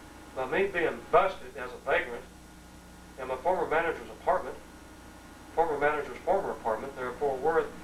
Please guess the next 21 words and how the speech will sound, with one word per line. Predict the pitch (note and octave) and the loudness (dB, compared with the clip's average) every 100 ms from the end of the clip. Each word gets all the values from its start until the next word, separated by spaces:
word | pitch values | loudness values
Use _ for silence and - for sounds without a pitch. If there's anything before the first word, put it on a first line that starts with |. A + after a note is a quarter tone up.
| - - - - | -14 -16 -16 -2
Another | - G#3+ B3+ | 4 6 4
story | - D3+ D#3 G#3 - - - - | -4 -4 -2 -2 -6 -16 -20 -16
to | C#3 | -6
that | C#3 B2+ | -2 -2
effect | - C#3 C3+ - | 0 0 0 0
is | C3+ E3+ F3 - - - - - - - - C#3+ | 0 0 -2 -10 -18 -20 -20 -20 -20 -20 -2 2
Major | F3+ - | 2 4
Bill | F3 E3+ | 4 4
Smith | F3+ G3 - | 2 0 2
took | F3 - | 0 0
a | - - - - | -4 -6 -8 -6
tape | - F#3+ F3+ C#3 | 4 4 4 0
of | C3+ C3+ - - - D3 | -2 -4 -14 -14 -12 -8
about | C#3+ C#3 - - | -2 -2 -2 2
fifty | G#3 - D3+ B2 A#2 - - | 2 4 -4 -4 -6 -14 -6
some | F3+ E3+ | 0 2
odd | D3+ - | 2 2
songs | F3+ E3 C#3+ D#3+ - - - - - - - - - - - - - | 4 6 4 0 -8 -14 -18 -20 -16 -16 -16 -18 -20 -20 -20 -18 0
that | C#3+ D3+ | 4 4
I'd | C3 | 4
recorded | - E3+ F3+ | 2 4 4